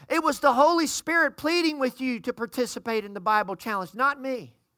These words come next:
There's some under my sound of my voice, many that just, "Well, that's just Pastor." No, that was the Holy Spirit. I can't tell you how He's spoken to me.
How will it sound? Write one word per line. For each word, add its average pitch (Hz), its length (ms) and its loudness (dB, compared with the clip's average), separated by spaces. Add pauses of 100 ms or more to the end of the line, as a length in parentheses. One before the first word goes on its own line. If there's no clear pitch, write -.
(840)
There's 247 140 -4
some 320 260 4
under 330 220 2
my 277 160 6
sound 294 320 4
of 294 80 0
my 277 140 6
voice, 277 260 2
many 285 320 -2
that 247 160 -2
just, 233 100 -14
"Well, 262 300 4
that's 247 220 -2
just 226 160 -18
Pastor." 240 340 -4
No, 285 220 2
that 277 180 4
was 339 140 -2
the 277 120 0
Holy 285 280 -4
Spirit. - 580 -10 (880)
I 269 100 0
can't 320 300 -2
tell 320 220 6
you 330 160 4
how 277 160 6
He's 254 160 -2
spoken 240 400 0
to 202 80 -10
me. 165 240 -10